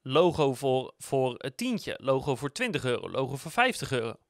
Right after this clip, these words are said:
Nou, en als laatste voorbeeld zou ik geven dat je een soort willekeurige, eh, eh, soort grappige vorm had. Dus logo met een ridder, logo met een kasteel, logo voor een stichting.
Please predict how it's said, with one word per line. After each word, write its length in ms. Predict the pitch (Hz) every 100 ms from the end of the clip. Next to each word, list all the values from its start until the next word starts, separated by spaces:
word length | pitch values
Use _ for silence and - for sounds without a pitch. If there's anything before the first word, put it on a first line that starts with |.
| _ _ - -
Nou, 140 | - 123
en 60 |
als 100 | 135
laatste 360 | 127 233 254 180
voorbeeld 300 | 151 135 127
zou 140 | 139
ik 60 | 131
geven 280 | 143 135 156
dat 160 | 165
je 60 | 175
een 60 | 151
soort 240 | 170 151
willekeurige, 800 | 151 156 151 247 233 156 147 131
eh, 460 | - 120 107 -
eh, 80 | 135
soort 280 | - 170 147 _
grappige 480 | - 156 185 - 131
vorm 300 | 131 196 156
had. 180 | 98 -
Dus 240 | 131 - - - - -
logo 380 | 139 160 147
met 140 | 139 139
een 120 | 131
ridder, 480 | 120 202 165 113 - _ _ -
logo 320 | 127 139 139
met 140 | 135
een 100 | 135
kasteel, 720 | - 139 - 240 175 101 - _
logo 340 | 131 135 139
voor 160 | 131 147
een 60 |
stichting. 680 | 143 - 247 - - - 135